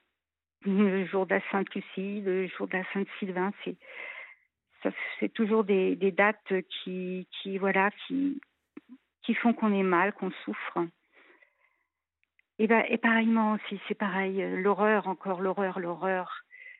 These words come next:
C'est qu'en novembre, euh, mille neuf cent quatre-vingt-dix, euh, on a pu avoir accès aux maisons. Et moi, je n'avais qu'une hâte,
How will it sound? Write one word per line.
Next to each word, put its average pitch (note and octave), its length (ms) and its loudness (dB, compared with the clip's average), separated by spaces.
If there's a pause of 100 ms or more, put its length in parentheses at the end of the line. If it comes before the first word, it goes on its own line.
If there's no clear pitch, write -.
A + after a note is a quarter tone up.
(600)
C'est G#3 100 0
qu'en G3+ 380 0
novembre, A#3 500 2
euh, F3+ 400 0 (320)
mille G3+ 140 0
neuf G3 200 -2
cent G3+ 120 -6
quatre-vingt-dix, F#3 640 -4 (140)
euh, F#3 120 0 (360)
on G3 180 -2
a G3 80 -2
pu - 180 0
avoir F3+ 260 0
accès F#3 360 -2
aux F3+ 80 0
maisons. F3+ 420 -2
Et F3+ 60 2
moi, G3 200 0
je G#3+ 100 -4
n'avais F#3 260 -2
qu'une F3 300 -2
hâte, F3+ 240 0